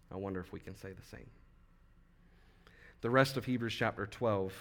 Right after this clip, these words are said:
unpacks everything that we've just talked about in Hebrews one and two, or chapter twelve, verses one and two. He's gonna take this concept of, uh, uh, drawing near to God, uh, laying aside everything, looking to Jesus. He's gonna take all of these "let us" statements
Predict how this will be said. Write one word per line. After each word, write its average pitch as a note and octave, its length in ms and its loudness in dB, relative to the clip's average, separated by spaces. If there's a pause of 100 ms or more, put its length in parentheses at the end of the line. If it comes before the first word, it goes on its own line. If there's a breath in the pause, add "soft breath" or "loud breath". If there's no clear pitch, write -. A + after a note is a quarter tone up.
(560)
unpacks G#2+ 600 -2
everything G2+ 400 -4
that F#2+ 100 -6
we've F#2+ 160 -8
just - 180 -12
talked F#2+ 240 -6
about F2+ 220 -4
in F2+ 80 -8
Hebrews F#2 340 -10
one F#2 180 -6
and F2+ 100 -6
two, F#2 300 -8 (280)
or F#2 120 -8
chapter G#2 280 -6
twelve, F2+ 240 -10
verses F2+ 240 -12
one G2 160 -10
and F2+ 100 -12
two. F#2+ 200 -12 (580 loud breath)
He's C3 160 0
gonna C3 160 8
take C#3 300 4
this A2+ 140 -2
concept A#2 680 0
of, G2+ 260 0 (440 loud breath)
uh, G2 280 0 (240)
uh, F2 320 -4
drawing A#2+ 360 2
near A2+ 140 2
to G#2+ 80 2
God, A2 480 4
uh, G2+ 140 -2
laying A#2+ 340 2
aside A2+ 340 -2
everything, A2 520 -2
looking A#2+ 300 0
to A2+ 60 -2
Jesus. G#2+ 340 -6
He's A2 140 -8
gonna A2+ 140 -4
take C#3 240 0
all B2+ 180 4
of A2+ 80 -2
these A2+ 180 -4
"let A#2 200 2
us" A2+ 140 0
statements - 600 -4